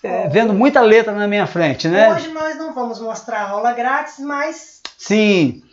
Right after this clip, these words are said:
Speaker 1: tem o nosso, hoje nós, ela tá dizendo aqui que nós não vamos mostrar a, a nossa aula grátis, porque nosso tempo hoje vai ficar um pouco corrido, porque eu tenho outras informações a dar em você, a dar pra
Speaker 2: Mas
Speaker 1: vocês.
Speaker 2: acesse.
Speaker 1: Mas acesse lá o nosso site, aquarelando com roger viana ponto com ponto B R,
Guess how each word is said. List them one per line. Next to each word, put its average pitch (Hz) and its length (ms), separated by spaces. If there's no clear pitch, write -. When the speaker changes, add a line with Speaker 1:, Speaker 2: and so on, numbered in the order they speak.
Speaker 1:
tem 151 80
o 151 80
nosso, 160 380
hoje 160 180
nós, 165 380
ela 147 260
tá 180 120
dizendo 156 260
aqui 151 160
que 196 100
nós 175 300
não 226 180
vamos 208 160
mostrar 147 580
a, 127 540
a - 20
nossa 151 300
aula 135 240
grátis, 175 500
porque - 200
nosso 180 260
tempo 165 280
hoje 156 120
vai 147 120
ficar - 160
um 131 80
pouco 135 340
corrido, 185 300
porque 196 180
eu 196 100
tenho 202 140
outras 247 380
informações 185 680
a 175 60
dar 151 200
em 165 60
você, 160 480
a 143 120
dar 135 160
pra 262 100
Speaker 2:
Mas 254 180
Speaker 1:
vocês. 151 300
Speaker 2:
acesse. 254 420
Speaker 1:
Mas 180 160
acesse 220 420
lá 185 220
o 196 60
nosso 165 260
site, 202 380
aquarelando 175 520
com 170 140
roger 160 320
viana 220 340
ponto 175 400
com 139 200
ponto 170 260
B 202 80
R, 240 420